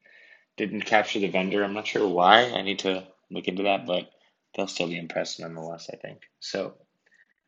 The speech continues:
pretty simple, creates the record, right? They can always go in and just manually add the vendor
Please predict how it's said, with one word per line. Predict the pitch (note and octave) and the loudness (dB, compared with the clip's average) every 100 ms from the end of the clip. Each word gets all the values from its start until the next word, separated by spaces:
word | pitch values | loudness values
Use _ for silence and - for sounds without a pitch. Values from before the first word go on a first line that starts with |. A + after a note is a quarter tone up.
| _ | _
pretty | - B2 | -2 -2
simple, | - G#2 A2 G2+ - | -2 -2 0 -2 -4
creates | - G#2+ - | -2 0 0
the | F#2+ | 0
record, | F#2+ F#2+ G2 F2+ | 2 4 2 2
right? | F#2 F2 | 0 -2
They | F2+ | -4
can | F2+ F#2 | -6 -8
always | F2+ F2 | -8 -8
go | - F2+ | -8 -8
in | E2+ F2 | -8 -10
and | F2 | -10
just | E2+ F2 | -12 -10
manually | E2+ E2+ E2+ F2 | -10 -10 -10 -6
add | - F2 - | -2 -2 -4
the | - | -12
vendor | - F#2+ F2 E2+ E2+ | -12 -10 -8 -8 -10